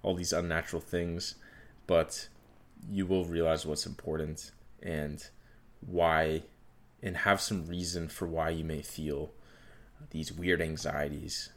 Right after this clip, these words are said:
and because the world we live in isn't really natural. Um, so it's not a call to be a hermit, to just ditch society, but you can learn about it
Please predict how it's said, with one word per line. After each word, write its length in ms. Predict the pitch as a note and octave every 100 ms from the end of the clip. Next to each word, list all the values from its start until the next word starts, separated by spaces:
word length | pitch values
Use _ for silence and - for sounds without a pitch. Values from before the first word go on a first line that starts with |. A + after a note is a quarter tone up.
| -
and 300 | D2+ D#2 D2+ D2 -
because 420 | - F2+ F#2+ E2 D#2+
the 100 | F2
world 280 | F#2+ F#2
we 80 | F2
live 240 | E2 D#2+ F2
in 200 | E2 D2 -
isn't 300 | A2 G#2 E2+
really 200 | E2 F2
natural. 560 | D#2+ D#2+ D#2+ - - D2+ - - - - - - -
Um, 100 | -
so 360 | - - D#2 D2 - - - - -
it's 180 | -
not 340 | G#2+ F#2 F2 - - - -
a 60 | -
call 500 | - G#2 F2+ F2+ - - -
to 120 | -
be 160 | F#2 E2
a 40 |
hermit, 440 | D#2+ G2 A2 A#2+ - -
to 140 | - D#2+
just 360 | D#2+ - - - - - - - G2+
ditch 240 | G#2+ -
society, 680 | G2 - D#2+ F2+ F#2+ A2+ C3
but 220 | - D#2 -
you 100 | F#2
can 240 | G2+ F2+ - - - - - - - - - -
learn 220 | G#2+ A2
about 280 | F2+ F#2 F2
it 220 | F2